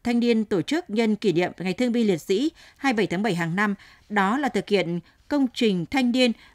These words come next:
và tổ chức lễ thắp nến tri ân các anh hùng liệt sĩ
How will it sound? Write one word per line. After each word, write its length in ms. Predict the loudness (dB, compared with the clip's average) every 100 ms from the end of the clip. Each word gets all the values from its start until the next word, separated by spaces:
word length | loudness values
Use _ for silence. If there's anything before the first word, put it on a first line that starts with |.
| -4
và 140 | -4
tổ 240 | 0 -2
chức 260 | -2 -4 -4 -2
lễ 340 | -2 0 -2 -6 _ -8
thắp 220 | -6 -2
nến 360 | 2 2 2 -2 -2
tri 160 | -2
ân 300 | 0 0 0 -4 _
các 100 | -6
anh 100 | -2
hùng 140 | 0 0
liệt 140 | 0
sĩ 360 | -2 -2 -2